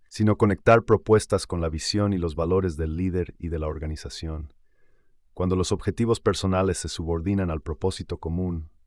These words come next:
las iniciativas ganan legitimidad. El líder trescientos sesenta traduce la visión estratégica en acciones concretas y demuestra con hechos que sus aportes fortalecen el rumbo general.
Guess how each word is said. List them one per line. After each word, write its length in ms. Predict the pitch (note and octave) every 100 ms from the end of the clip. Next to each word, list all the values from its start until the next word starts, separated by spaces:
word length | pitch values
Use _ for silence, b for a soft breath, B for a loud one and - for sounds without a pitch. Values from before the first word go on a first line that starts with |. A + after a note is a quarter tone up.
| -
las 180 | E2+ F#2
iniciativas 680 | F2+ - F2+ G2+ G2+ F2+
ganan 360 | D#2+ F#2 F#2 E2
legitimidad. 720 | D2+ D#2 D#2 D#2 D2 D#2 C#2 - _ _ _ _ _ _ _ _ _ _ _ _
El 160 | -
líder 240 | G2 B2+ B2
trescientos 500 | G#2 F#2+ A2+ A2 F#2
sesenta 480 | - F#2+ F2 E2+ D2+ _
traduce 420 | F#2+ F2+ G#2+ -
la 80 | G2+
visión 380 | F2 D#2+ G#2 G#2+
estratégica 640 | G2 F2 E2+ F#2 F#2 -
en 80 | E2+
acciones 560 | D2 - - F2+ F#2+ -
concretas 800 | E2 D#2 D#2+ E2 - C#2+ - - -
y 80 | F#2+
demuestra 520 | F2 F#2+ G#2 - F2
con 220 | - F2
hechos 580 | F2 G2 - D#2+ - - _
que 100 | -
sus 200 | F2+ F#2
aportes 440 | F2+ - G2+ G2+ F#2+
fortalecen 600 | - E2+ E2+ F2+ F#2 F#2
el 100 | E2
rumbo 300 | D#2+ F2+ D#2+
general. 560 | - D#2 D2+ D#2 D2